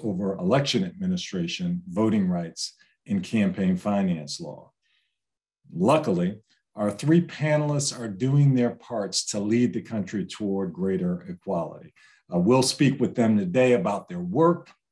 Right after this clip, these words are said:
and about their personal journeys that have led them to their current posts. So without further delay, I'll begin by introducing our panelists and, and, uh, discussants here. Now, the first thing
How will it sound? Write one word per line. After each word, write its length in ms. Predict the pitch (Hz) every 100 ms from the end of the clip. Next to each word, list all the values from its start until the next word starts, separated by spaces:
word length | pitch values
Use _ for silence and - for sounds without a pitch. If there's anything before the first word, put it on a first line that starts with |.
| _
and 100 | 98
about 280 | 98 107 110
their 100 | 104
personal 600 | 90 - 175 147 123 117
journeys 720 | 90 107 113 104 104 95 - -
that 160 | 98
have 160 | 92 85
led 260 | 104 104 87
them 360 | 90 87 90 - _ -
to 80 |
their 160 | 190 160
current 440 | - - 87 -
posts. 440 | - - - - - _ _ _ _ -
So 160 | 107
without 340 | 101 117 147 135
further 280 | 127 113
delay, 580 | 92 117 151 151 139 - -
I'll 200 | 117 98
begin 560 | 110 90 123 127 120
by 240 | 107 104 -
introducing 1000 | 127 113 - 104 85 98 90 98 92 92 -
our 380 | 87 85 82 82 _ _ _
panelists 800 | 95 92 92 85 90 85 - 90
and, 140 | 90
and, 360 | - - 87 - -
uh, 300 | 78 - -
discussants 720 | 101 - - 98 - 76 -
here. 280 | 92 82 73 - _
Now, 100 | 95
the 100 | 92
first 500 | - - 170 180 -
thing 420 | 127 101 92 107